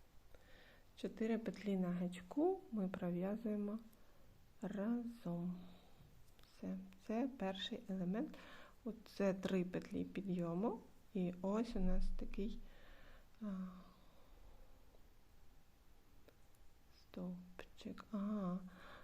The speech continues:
а тут мені теж потрібно було не навколо стовпчика.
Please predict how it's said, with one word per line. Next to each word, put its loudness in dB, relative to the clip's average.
а -2
тут 2
мені 6
теж 4
потрібно 2
було 6
не 8
навколо 2
стовпчика. -4